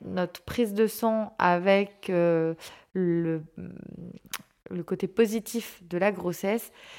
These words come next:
et bah, que tout se met en place et que, euh, on n'a pas spécial-, enfin, on, on peut se laisser porter. Et ça, c'est plutôt cool. Mais en fait, en se laissant porter, on de-, on n'est pas, euh, on n'est pas maître,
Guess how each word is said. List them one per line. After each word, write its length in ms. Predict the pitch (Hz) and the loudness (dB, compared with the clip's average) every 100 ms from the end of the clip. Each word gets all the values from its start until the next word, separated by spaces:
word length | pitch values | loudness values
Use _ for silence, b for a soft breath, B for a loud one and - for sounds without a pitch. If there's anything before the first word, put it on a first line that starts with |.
| B | B
et 80 | 196 | 0
bah, 140 | 190 190 | 0 0
que 120 | 208 | -2
tout 300 | 202 - 302 | -6 -4 -4
se 180 | - 240 | -2 2
met 80 | |
en 140 | 220 196 | 2 2
place 540 | 196 202 220 233 - | 0 2 2 0 -4
et 160 | - 185 | -2 -2
que, 360 | - 196 226 240 - _ _ _ _ _ _ - 185 | 0 4 4 2 -6 _ _ _ _ _ _ -8 -4
euh, 440 | 180 175 175 - - | -4 -4 -6 -8 -6
on 80 | 180 | -2
n'a 120 | 175 | -2
pas 320 | 175 208 214 | 4 8 8
spécial-, 380 | 214 - 180 190 | 6 -2 -6 -8
enfin, 200 | - 180 | -2 -2
on, 180 | 165 180 190 | 0 -2 -2
on 120 | 180 | -6
peut 180 | 165 247 | -2 0
se 140 | 240 214 | 2 0
laisser 240 | 185 202 | 0 -2
porter. 400 | 202 170 - 170 | -2 -4 -6 -6
Et 100 | - | -6
ça, 140 | 156 247 | -2 -2
c'est 140 | - | -2
plutôt 340 | 156 - 294 320 | -6 -4 -2 -2
cool. 320 | - 370 240 B B B B B - | 2 2 2 B B B B B -2
Mais 120 | 214 | 2
en 80 | 214 | 2
fait, 320 | 220 311 311 - | 4 2 2 -6
en 140 | 196 | -4
se 160 | 185 233 | -2 0
laissant 260 | 233 247 | 0 0
porter, 720 | 233 240 - 254 _ - 294 240 | -2 -2 -4 -10 _ -2 0 -2
on 100 | 196 | -4
de-, 300 | 180 208 208 | -2 -2 -2
on 280 | 190 196 196 | -4 -2 -2
n'est 180 | 196 202 | -2 -2
pas, 440 | 208 262 254 226 | 0 2 4 2
euh, 80 | 185 B B B - | 0 B B B -6
on 120 | 202 | -2
n'est 180 | 196 208 | 0 -2
pas 260 | - 269 | 0 2
maître, 640 | 254 233 254 302 294 - | 2 2 2 0 -2 -12